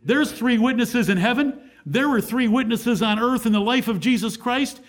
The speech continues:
and there are three witnesses on earth right now that have been here for two thousand years.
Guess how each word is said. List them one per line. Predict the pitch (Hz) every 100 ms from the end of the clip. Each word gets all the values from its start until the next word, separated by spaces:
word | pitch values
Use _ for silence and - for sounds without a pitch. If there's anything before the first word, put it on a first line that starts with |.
| - -
and | 208 202
there | 302
are | 226
three | 214 240
witnesses | 214 247 226 220 226
on | 214 233
earth | 247 240
right | 233 226
now | 254 262
that | 208
have | 170
been | 226
here | 226 247
for | 220
two | 214 277 254
thousand | 262 254 254 240
years. | 277 302 151 113